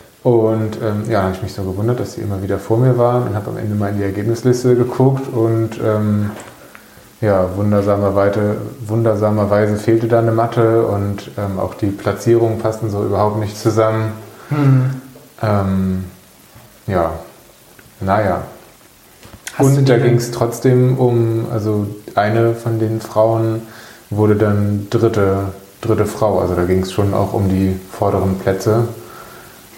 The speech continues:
Speaker 1: Und wenn das nicht, äh, wenn das nicht regelgetreu abgelaufen ist, dann finde ich das natürlich nicht gut.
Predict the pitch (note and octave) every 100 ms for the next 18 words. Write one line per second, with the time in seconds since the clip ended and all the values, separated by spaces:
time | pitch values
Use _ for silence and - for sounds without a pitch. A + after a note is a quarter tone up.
0 | - - G#2 F#2+ F#2+ F#2 F#2+ - F#2+ F#2+
1 | - - - G2 F#2 F2 F2 F2 - -
2 | G2+ G2 G2+ G2 - - - - G2+ G2+
3 | G2 G2 - G2+ F2+ - A2 A2 A#2 A2+
4 | G#2+ G#2 A2+ G#2 - - - B2 - -
5 | -